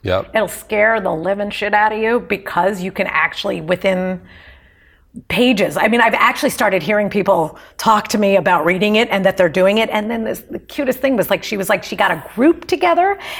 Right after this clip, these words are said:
Speaker 2: and is doing with her two other best friends because it's so confronting and they wanna
Speaker 1: Right.
Speaker 2: talk about it together.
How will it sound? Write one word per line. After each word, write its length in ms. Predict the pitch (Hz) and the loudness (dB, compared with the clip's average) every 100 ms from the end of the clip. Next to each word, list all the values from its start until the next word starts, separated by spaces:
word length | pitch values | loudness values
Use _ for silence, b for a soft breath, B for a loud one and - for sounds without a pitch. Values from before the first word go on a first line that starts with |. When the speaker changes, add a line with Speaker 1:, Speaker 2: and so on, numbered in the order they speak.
| - | -2
Speaker 2:
and 100 | 220 | -2
is 80 | |
doing 240 | - 247 233 | 0 0 2
with 180 | 220 196 | -2 0
her 100 | 190 | -2
two 240 | - 240 | 0 2
other 160 | 220 196 | 4 4
best 240 | 196 - | 0 -4
friends 460 | - 330 170 - - B B | -2 -2 -2 -6 -16 B B
because 240 | - 233 190 | -2 0 -2
it's 140 | 190 | 0
so 120 | 202 | 0
confronting 600 | 180 202 180 202 196 240 233 | 0 -2 0 -2 0 0 0
and 240 | 190 190 | -2 -2
they 80 | 175 | -2
wanna 180 | 175 165 | 0 -2
Speaker 1:
Right. 80 | 156 | 0
Speaker 2:
talk 200 | 180 180 | 0 0
about 240 | 175 165 | 0 0
it 80 | 151 | -2
together. 400 | 156 143 113 110 | -2 -2 -4 -12